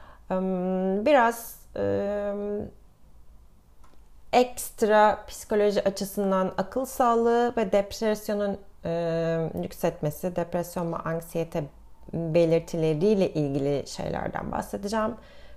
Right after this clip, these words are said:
Biraz bağımlılık, bağımlılık bozuklukları, ıı, burada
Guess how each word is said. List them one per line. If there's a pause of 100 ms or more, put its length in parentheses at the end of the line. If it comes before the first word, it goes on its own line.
Biraz
bağımlılık,
bağımlılık
bozuklukları, (500)
ıı,
burada